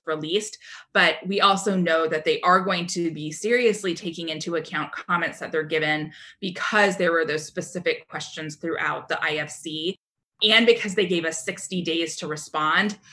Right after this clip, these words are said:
if it was something that they probably weren't going to change or weren't really interested in feedback on, it would be, probably be a, a thirty-day comment period, but it's sixty days. So that tells us they really want us to spend time with this,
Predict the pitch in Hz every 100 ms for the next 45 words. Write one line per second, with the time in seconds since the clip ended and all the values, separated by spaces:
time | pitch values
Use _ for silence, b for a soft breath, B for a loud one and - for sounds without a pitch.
0 | B B 202 185 190 170 190 185 202 214
1 | 196 - 180 180 185 180 180 175 165 151
2 | 160 160 156 - 269 254 240 214 175 165
3 | 165 170 160 156 175 196 208 220 220 220
4 | 220 208 208 214 - 214 208 208 208 208
5 | B B 185 180 170 170 160 165 196 170
6 | 160 160 160 160 151 - 170 160 156 185
7 | 208 233 226 233 - 247 247 - 247 214
8 | 214 214 208 - B B 190 170 - -
9 | 220 214 - 180 156 123 151 151 196 170
10 | 156 156 180 - 202 185 180 170 175 165
11 | 175 185 175 170 165 - 180 - 147 143
12 | - 214 214 214 208 196 185 -